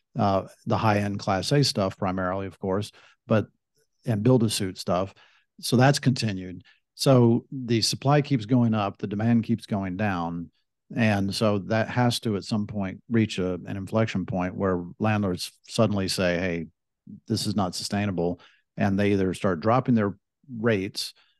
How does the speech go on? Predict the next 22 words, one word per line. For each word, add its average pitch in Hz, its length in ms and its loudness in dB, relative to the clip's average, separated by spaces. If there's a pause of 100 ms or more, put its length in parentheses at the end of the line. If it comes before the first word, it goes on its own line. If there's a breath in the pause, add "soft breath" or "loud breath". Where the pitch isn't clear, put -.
(400)
or 131 280 6
they 117 140 6
start 107 240 0
giving 98 220 -4
the 92 80 -10
buildings 95 560 -2
back 92 300 -2
to 104 60 -8
their 85 140 -4
lenders 78 580 -8 (380)
and, 101 420 0 (340)
and, 113 220 -2
or 101 140 4
both. 90 460 2 (400)
Because, 104 340 2
I 117 60 -8
mean, 104 260 -2
some 131 200 6
of 131 60 10
these 123 180 8
people 123 280 2
can't, 117 480 -2